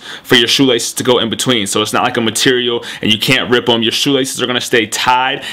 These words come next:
and tight and never coming out of these little, uh, these little holders right here. You know what I'm saying? You see what I'm saying? Shmoney, shmoney, shmoney. Then if you can see, it's almost like a shoe inside of a shoe. You know what I'm saying? Like, you see that little,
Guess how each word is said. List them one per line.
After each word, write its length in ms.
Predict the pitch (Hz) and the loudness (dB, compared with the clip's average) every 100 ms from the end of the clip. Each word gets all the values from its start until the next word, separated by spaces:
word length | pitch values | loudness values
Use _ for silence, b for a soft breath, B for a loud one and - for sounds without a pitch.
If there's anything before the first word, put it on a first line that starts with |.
| B | B
and 160 | 113 | -2
tight 360 | - 143 131 123 B B | 0 0 0 -2 B B
and 200 | 110 117 | 2 2
never 180 | 127 | 2
coming 300 | 127 143 120 | 0 0 0
out 240 | 123 117 - B B | 2 0 -4 B B
of 140 | 123 | 2
these 160 | 120 110 | 2 2
little, 160 | 117 | 2
uh, 360 | 110 110 110 107 - | 4 2 -2 -4 -10
these 140 | - | -2
little 180 | 117 113 | 0 2
holders 300 | 110 117 104 | 2 2 0
right 140 | 92 90 | -2 -2
here. 180 | 82 67 - | -4 -6 -6
You 120 | - | 0
know 20 | 104 | 0
what 40 | |
I'm 80 | 101 | 0
saying? 380 | - 110 120 127 | 0 0 0 -2
You 60 | |
see 140 | 117 135 | 0 0
what 100 | 127 | 0
I'm 80 | |
saying? 580 | 123 143 135 135 143 165 | -2 0 0 0 -2 -4
Shmoney, 380 | 185 - 165 143 | -4 -2 0 0
shmoney, 300 | 135 165 143 | 0 -2 -2
shmoney. 580 | 135 160 156 151 139 156 - | -2 0 0 0 -2 -4 -2
Then 180 | 139 143 | 2 2
if 120 | 143 | 2
you 60 | 180 | 2
can 180 | 180 139 | 2 2
see, 440 | - 220 214 170 | 2 0 0 -2
it's 220 | - 131 | -2 0
almost 300 | 180 185 180 | 2 0 0
like 320 | 175 143 127 - B B - | 0 0 -2 -10 B B 0
a 80 | |
shoe 480 | 123 - 160 165 156 - | 2 2 2 2 0 0
inside 480 | 135 135 147 139 135 | -2 2 0 0 -2
of 100 | 113 | -4
a 40 | |
shoe. 320 | 110 131 107 | -2 0 -2
You 100 | 87 | -2
know 60 | 107 | -4
what 40 | |
I'm 40 | 110 | -2
saying? 200 | 117 113 | 0 0
Like, 140 | 107 | -2
you 60 | 104 | 0
see 120 | 127 | 2
that 120 | 104 | 2
little, 340 | 110 107 101 | 2 -2 -4